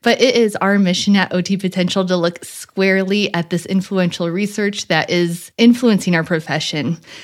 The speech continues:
So on this episode, we are diving headfirst into a sensitive subject in the O T world, sensory techniques. The authors of the systematic review that we are looking at present the evidence behind specific sensory techniques and environmental modification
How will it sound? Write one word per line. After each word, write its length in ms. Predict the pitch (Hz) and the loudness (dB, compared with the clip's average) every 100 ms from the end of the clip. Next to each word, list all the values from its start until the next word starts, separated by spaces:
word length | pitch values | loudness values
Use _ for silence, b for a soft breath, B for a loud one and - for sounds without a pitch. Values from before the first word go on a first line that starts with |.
| B | B
So 280 | - 233 214 | 0 2 2
on 340 | 196 226 214 | 0 2 4
this 200 | 214 302 - | 4 2 0
episode, 440 | 240 226 - 180 | -2 -4 0 0
we 200 | 180 202 | 0 2
are 140 | 240 285 | 2 2
diving 340 | 208 196 196 | 2 2 0
headfirst 720 | 185 - 214 247 - 185 202 - | -2 -2 -2 -2 -2 0 0 0
into 220 | 202 202 | 0 2
a 80 | 180 | 0
sensitive 560 | - 208 208 240 247 | 0 -2 0 -2 -2
subject 400 | - 156 165 175 | -2 -4 -2 -4
in 120 | - | 0
the 120 | 160 - | 0 0
O 120 | 156 | -4
T 200 | - 156 | -4 -4
world, 460 | 143 107 107 156 B B B B | -2 -2 -4 -6 B B B B
sensory 800 | - - 220 220 240 233 233 226 - | -10 2 2 2 0 0 0 -2 -6
techniques. 840 | - 170 - 143 127 - - - - _ b b b _ | -8 -6 -6 -6 -6 -10 -18 -18 -20 _ b b b _
The 140 | - - | -4 0
authors 600 | 196 233 240 294 330 - | -2 -2 0 0 0 -2
of 260 | 208 208 | 0 0
the 80 | 202 | 0
systematic 720 | 226 - 214 - 233 202 240 | 0 -2 -4 2 2 2 0
review 380 | 277 233 185 180 | -2 -2 0 0
that 180 | 180 - | 0 -2
we 160 | 196 185 | 0 2
are 120 | 190 | 2
looking 280 | 175 180 170 | 0 0 0
at 240 | 165 - | 0 -4
present 400 | - 214 208 202 | -4 0 2 2
the 220 | 196 - | 0 0
evidence 420 | 190 220 269 269 | -2 2 2 2
behind 420 | - 214 185 180 175 | 0 -2 0 0 -2
specific 760 | - 170 160 - 226 339 339 | -4 -6 -6 -4 -2 -2 -6
sensory 460 | - 190 190 202 190 | -4 -2 -2 -2 -2
techniques 600 | 180 165 175 160 - - | -4 -2 -2 -4 -8 -6
and 300 | 196 196 226 | -2 2 2
environmental 720 | 226 202 175 175 160 165 180 | 2 2 2 2 0 -2 0
modification 920 | 170 160 156 156 151 151 170 151 175 | 0 0 -4 -6 -6 -6 -4 -4 -4